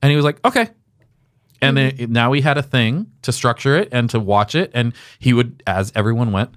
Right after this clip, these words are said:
Speaker 1: "Okay, Poppy turn. Okay, McCoy's turn."
Speaker 2: Mm-hmm.
Speaker 1: And then he gets him, "My turn, my turn," you know? And
Speaker 2: Yeah.
Speaker 1: it just all of a sudden, I was like,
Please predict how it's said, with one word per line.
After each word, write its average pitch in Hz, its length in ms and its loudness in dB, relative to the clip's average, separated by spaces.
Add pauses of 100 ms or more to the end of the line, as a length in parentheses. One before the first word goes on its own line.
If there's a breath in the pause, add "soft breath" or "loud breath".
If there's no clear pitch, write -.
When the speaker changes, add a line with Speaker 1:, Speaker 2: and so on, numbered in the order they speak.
(300 soft breath)
Speaker 1:
"Okay, 214 280 0 (160)
Poppy 233 260 0
turn. 180 280 -2 (440 soft breath)
Okay, 196 280 2 (380 loud breath)
McCoy's 233 320 0
turn." 185 240 0
Speaker 2:
Mm-hmm. 196 420 -4 (520)
Speaker 1:
And 143 140 2
then 127 100 2
he 127 60 0
gets 123 180 0
him, 135 240 0
"My 262 120 2
turn, 262 220 0
my 269 100 0
turn," 247 220 -2
you 147 100 2
know? 113 200 -2
And 151 140 2
Speaker 2:
Yeah. 208 220 -2 (880)
Speaker 1:
it 127 80 2
just 120 180 -2
all 104 140 0
of 101 60 -2
a - 20 -6
sudden, - 160 -10
I - 20 -4
was 104 100 -2
like, 110 160 -4